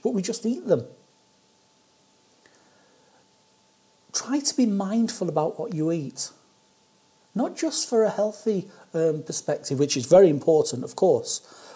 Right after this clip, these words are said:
but to stimulate yourself, stimulate the senses to create these positive emotions. Really think next time you're eating something, "Am I,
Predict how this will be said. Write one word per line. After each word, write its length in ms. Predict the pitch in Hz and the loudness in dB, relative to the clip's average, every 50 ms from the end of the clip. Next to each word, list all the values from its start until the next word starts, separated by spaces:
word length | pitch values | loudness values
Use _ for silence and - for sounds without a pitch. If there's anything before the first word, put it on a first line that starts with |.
| - - _ | -20 -16 _
but 180 | - - - - | -6 -6 -2 -2
to 60 | - | -2
stimulate 800 | - - - - - - 226 226 240 240 233 214 190 170 170 262 | 0 2 0 0 0 2 2 4 4 2 2 2 0 0 -2 -2
yourself, 500 | 180 147 143 - - - 127 117 113 - | -4 -6 -4 -4 -4 -4 -4 -8 -8 -6
stimulate 580 | - - - - 233 220 226 220 214 226 - - | -6 -6 -4 -2 -2 0 2 2 2 0 -2 -2
the 80 | 175 | -4
senses 520 | - - - 185 196 190 - - 143 - - | -4 -2 -2 -2 -2 -2 -4 -4 -6 -6 -8
to 100 | - - | -8 -6
create 320 | - 175 175 190 262 - | -2 -2 -2 -2 -2 -2
these 180 | 208 185 160 - | -4 -4 -4 -6
positive 480 | - - - 175 185 180 - 165 170 | -2 -2 -2 -2 -2 -6 -10 -6 -6
emotions. 840 | 170 156 156 156 156 156 156 - 135 123 117 123 117 - - - - _ _ _ _ _ _ _ _ _ _ _ _ _ _ _ _ _ _ _ _ _ _ _ _ _ - - - _ _ _ _ _ _ _ - - _ _ - | -4 -2 0 0 0 -2 -2 -4 -4 -4 -4 -6 -8 -8 -10 -10 -14 _ _ _ _ _ _ _ _ _ _ _ _ _ _ _ _ _ _ _ _ _ _ _ _ _ -20 -20 -20 _ _ _ _ _ _ _ -20 -20 _ _ 0
Really 340 | 190 233 277 285 294 277 | 2 4 4 4 2 0
think 480 | 262 - - 254 247 208 175 - - - | -2 -2 -2 -2 -2 -2 -4 -8 -10 -10
next 320 | 196 175 185 - - - | -6 -6 -6 -4 -6 -8
time 220 | - - 196 208 202 | -8 -6 -8 -4 -2
you're 140 | 185 170 180 | 0 0 0
eating 340 | 196 190 196 - 165 165 | -2 -4 -6 -8 -10 -6
something, 520 | 147 - - 143 139 139 - - 120 120 120 - - _ _ _ _ _ _ _ _ _ _ _ _ _ _ - - | -6 -4 -2 -2 -4 -4 -6 -8 -8 -8 -10 -14 -20 _ _ _ _ _ _ _ _ _ _ _ _ _ _ -20 -14
"Am 120 | - 202 220 | -12 -10 -6
I, 260 | 226 233 226 233 | -4 -4 -4 -6